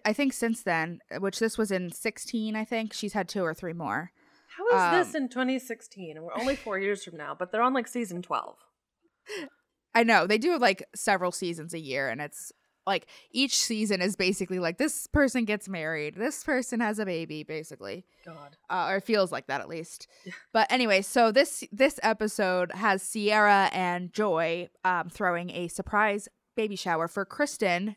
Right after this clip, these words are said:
Speaker 1: who is the owner of Tacos for Life, because we're all connected here.
Speaker 2: <sighs>
Speaker 1: Um, and she,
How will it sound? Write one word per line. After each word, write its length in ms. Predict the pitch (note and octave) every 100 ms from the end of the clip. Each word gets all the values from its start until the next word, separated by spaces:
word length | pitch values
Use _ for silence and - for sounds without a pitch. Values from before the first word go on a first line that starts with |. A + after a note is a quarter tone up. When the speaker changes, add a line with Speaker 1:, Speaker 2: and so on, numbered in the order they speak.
| -
Speaker 1:
who 160 | A#3
is 140 | G#3 G3
the 160 | G#3
owner 320 | - A#3+ B3 F#3+
of 140 | G3
Tacos 420 | - G3 G3+ F#3+
for 160 | - G#3
Life, 560 | G3 E3 F3 G3 - _
because 260 | - F#3 F3+
we're 160 | F#3 F3
all 120 | A3
connected 520 | - C4+ B3+ - F#3
here. 640 | F3+ E3 E3 F3+ A3+ G#3+ F#3
Speaker 2:
<sighs> 60 | F3 - - -
Speaker 1:
Um, 540 | G3 F#3+ F3+ F3 F3 - _ _
and 220 | A3+ A3
she, 320 | G#3+ D#4 D#4+